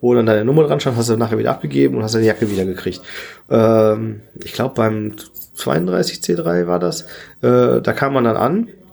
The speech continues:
und hat seine Jacke abgegeben und dann wurde auf so einem kleinen Bongdrucker wurde dann, äh, eine Nummer ausgedruckt, die man abgegeben hatte. Und, ähm,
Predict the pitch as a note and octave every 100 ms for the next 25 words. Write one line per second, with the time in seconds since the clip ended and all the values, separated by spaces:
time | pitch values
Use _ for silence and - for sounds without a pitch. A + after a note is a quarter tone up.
0 | - _ _ _ _ _ _ - _ -
1 | - C3 B2 A2 A2+ A2 A2 E3+ F#3 E3+
2 | E3 F3 F#3 D#3+ C#3 C3+ C3+ C3 B2+ A#2+
3 | B2+ A#2+ A#2+ A#2 A#2+ A#2 A2+ D3 F#3+ G3
4 | G3 G3 F3+ C#3 C#3+ C#3+ C#3 C#3 C#3 B2
5 | B2 B2 A#2+ A2+ C3+ F3 G3+ F#3 F3+ F#3+
6 | F#3+ C3 - - F3+ F#3 G3 F#3 G3 A#3+
7 | A#3+ - - - - - - - D3 D3
8 | D#3 D3+ - C#3+ C#3 C3+ C#3 C#3 C#3